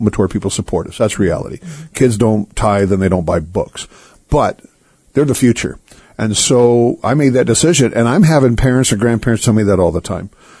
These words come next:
Speaker 1: Because they see what's going on. And I, I mean, especially today, come on, when you turn on the news and you see the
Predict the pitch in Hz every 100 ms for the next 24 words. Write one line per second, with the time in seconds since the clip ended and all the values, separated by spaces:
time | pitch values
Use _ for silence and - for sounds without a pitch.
0 | - - 120 113 120 101 95 - 113 120
1 | 113 - 151 170 175 175 - 156 143 104
2 | 98 131 214 190 - - 240 185 139 -
3 | - 120 - 135 - 135 120 95 98 -
4 | 147 127 107 120 120 107 98 - 120 104
5 | 90